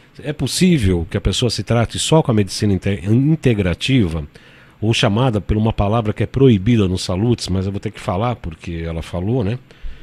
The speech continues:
Medicina alternativa, né? Nossa! Medicina alternativa é proibido aqui nos salutes, porque a alternativa é tomar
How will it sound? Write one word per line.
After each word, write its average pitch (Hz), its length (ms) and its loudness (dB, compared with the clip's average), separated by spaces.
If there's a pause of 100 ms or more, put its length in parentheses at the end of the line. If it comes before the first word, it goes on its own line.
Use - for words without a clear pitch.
(140)
Medicina 98 300 -6
alternativa, 98 920 -2
né? 87 160 -6
Nossa! 85 720 -6 (1120)
Medicina 113 240 2
alternativa 143 460 2
é 160 40 6
proibido 143 920 6
aqui 92 180 -2
nos 90 140 -6
salutes, 80 520 -10 (380)
porque - 160 -2
a - 20 4
alternativa 151 580 4
é - 20 0
tomar 127 360 0